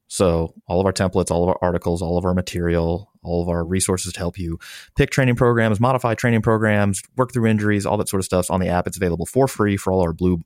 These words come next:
Bubble friends. And then, uh,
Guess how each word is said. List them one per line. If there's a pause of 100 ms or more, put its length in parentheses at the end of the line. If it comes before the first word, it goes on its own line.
Bubble
friends. (600)
And
then,
uh,